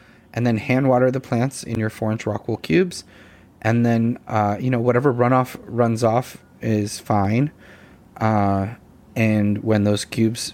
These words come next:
begin to dry out again, uh, water again. Uh, but, you know, if you're worried about wasting water, you can save nutrient water for a few days, uh, as long as, you know, you don't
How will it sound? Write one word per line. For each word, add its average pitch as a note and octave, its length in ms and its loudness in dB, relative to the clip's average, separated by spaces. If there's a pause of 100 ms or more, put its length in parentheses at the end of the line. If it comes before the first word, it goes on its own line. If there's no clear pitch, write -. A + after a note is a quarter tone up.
(140)
begin G#2+ 300 -2
to G#2+ 100 -4
dry A2 220 0
out D3 160 0
again, C3 320 -2 (420)
uh, A2 340 0
water A2+ 300 2
again. C#3+ 300 0 (720)
Uh, G#2 280 -4 (100)
but, A#2+ 220 0 (240)
you D3+ 80 0
know, G#2+ 200 2
if A2+ 180 -8
you're C3 100 -2
worried D3 340 2
about C3+ 280 2
wasting B2 500 0
water, G#2+ 420 0 (640)
you B2 120 -6
can C#3+ 180 0
save B2+ 640 0
nutrient B2 440 -2
water G#2 360 2
for - 180 -4
a G2+ 60 0
few - 180 -6
days, G#2+ 540 0 (580)
uh, G2+ 300 0
as A2 160 -2
long G#2+ 180 2
as, G2+ 160 -4
you A2 80 0
know, G2 120 0
you G2+ 100 -2
don't G2+ 240 -2